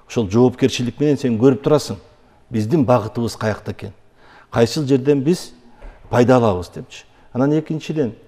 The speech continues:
евразиялык экономикалык биримдикке киргенден кийин башка базарлар бизге жабылбайт.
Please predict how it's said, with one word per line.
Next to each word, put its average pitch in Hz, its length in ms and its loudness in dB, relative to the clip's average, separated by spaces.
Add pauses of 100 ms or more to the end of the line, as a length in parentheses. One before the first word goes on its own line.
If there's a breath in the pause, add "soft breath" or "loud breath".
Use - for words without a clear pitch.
(400 soft breath)
евразиялык 147 540 2
экономикалык 143 600 -2
биримдикке 127 540 -2
киргенден 131 600 0
кийин 170 320 -4 (420 loud breath)
башка 151 500 2
базарлар 131 500 2
бизге 120 380 -4
жабылбайт. 139 500 0